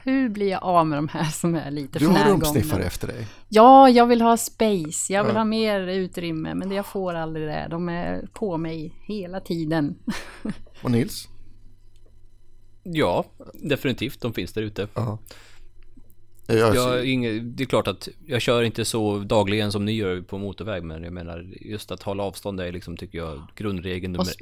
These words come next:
Speaker 1: s-,
Speaker 3: ett i trafiken.
Speaker 1: ja.
Speaker 3: Hastigheter i all ära, det är jätteviktigt, men man måste ha plats och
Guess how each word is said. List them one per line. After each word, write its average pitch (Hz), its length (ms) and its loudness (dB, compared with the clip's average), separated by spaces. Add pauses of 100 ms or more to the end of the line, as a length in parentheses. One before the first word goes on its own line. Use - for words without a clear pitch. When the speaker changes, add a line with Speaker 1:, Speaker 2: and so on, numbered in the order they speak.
Speaker 1:
s-, 98 60 -4 (100)
Speaker 3:
ett - 80 -12
i 98 60 -8
trafiken. 175 540 -4
Speaker 1:
ja. 117 80 0
Speaker 3:
Hastigheter 113 500 -2
i 101 40 0
all 98 180 0
ära, 92 240 -2
det 95 80 -6
är 98 40 -4
jätteviktigt, 92 520 -8
men 90 180 -8 (480)
man 107 120 -4
måste 107 280 -2
ha 92 140 -2
plats - 540 -4
och - 240 -10